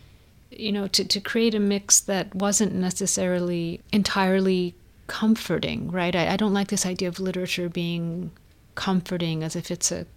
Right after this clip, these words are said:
you know, it's a sofa with a nice blanket next to it. That's not my idea of, of, of, of what literature is. Um, I think I'm more, you know, <laughs> adhere to the, the Kafka side of, you know,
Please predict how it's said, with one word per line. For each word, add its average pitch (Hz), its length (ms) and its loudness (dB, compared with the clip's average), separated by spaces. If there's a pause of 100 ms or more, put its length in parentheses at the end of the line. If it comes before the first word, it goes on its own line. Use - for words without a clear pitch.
(120)
you 185 100 -8
know, 165 120 -6
it's 165 160 -6
a 170 40 -4
sofa 165 540 0
with 160 140 -4
a 160 40 -2
nice 165 240 -4
blanket - 520 -4 (240)
next 170 360 0
to - 160 0
it. - 220 -6 (520)
That's 277 160 8
not 196 160 8
my 165 160 2
idea 170 500 -4
of, 165 300 -4
of, 170 260 -8
of, 170 300 -10
of 170 200 -10
what 156 160 -6
literature 165 380 -4
is. 175 520 0
Um, 165 280 -6
I 170 100 -8
think 165 200 -8
I'm 170 160 -4
more, 165 460 -4 (640)
you 196 120 -2
know, 165 280 -4 (420)
<laughs> - 440 -14
adhere 175 360 0
to 165 140 -4
the, 170 340 -4
the 175 80 -4
Kafka 165 640 -4
side 165 460 -2
of, 170 340 -8 (240)
you 202 100 -4
know, 180 300 -4